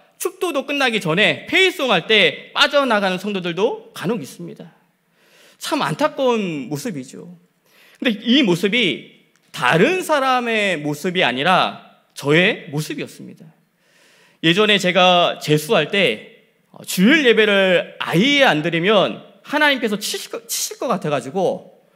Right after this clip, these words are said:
오전 여덟 시에 드리는 일부 예배에 가서 예배를 드리고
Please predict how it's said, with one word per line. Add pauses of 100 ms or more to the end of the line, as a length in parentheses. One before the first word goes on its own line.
(500)
오전
여덟
시에
드리는
일부
예배에
가서
예배를
드리고